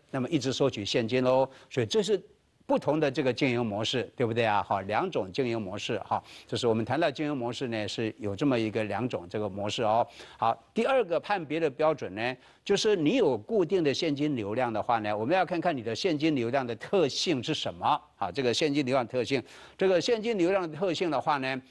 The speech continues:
它必须是纯属还本付息，好，没有其他的这个权利这个参与在里面。那么这个呢，叫做现金流量的这个特性，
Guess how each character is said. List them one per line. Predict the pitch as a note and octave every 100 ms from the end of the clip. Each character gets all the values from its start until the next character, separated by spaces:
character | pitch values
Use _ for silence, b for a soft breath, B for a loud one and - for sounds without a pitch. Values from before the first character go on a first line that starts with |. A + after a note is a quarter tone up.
| b
它 | - D#3
必 | C#3 C4 A#3
须 | F3 A3
是 | G3 G3+ E3+
纯 | - - D#3+ A3
属 | A#3 C#3 G2+
还 | - A#2+ D#3
本 | D#3+ A2 G2
付 | D#3+ B2+
息， | - - A2+ C3+ - b b
好， | B2 A2 b b
没 | D3+ A3+
有 | D#3
其 | A2+ D3
他 | C3+ D#3+
的 | D3+ C#3 B2+ - -
这 | D#3+
个 | C3 - _ _ _ _ _ _ -
权 | - C3 F3
利 | G#3 D#3 - _ _ _ -
这 | D3+
个 | B2+ -
参 | - F3
与 | E3+ A2
在 | C#3+
里 | A2+ F2+
面。 | A#2+ D#3 - b b
那 | -
么 | A2 G#2
这 | E3
个 | B2+
呢， | A#2 A2
叫 | - B2
做 | A2+
现 | - G#3+ D3+
金 | B2 C#3+ C3
流 | G#2
量 | A#2 A#2
的 | G2+
这 | A2
个 | G2+
特 | - A2
性， | - B2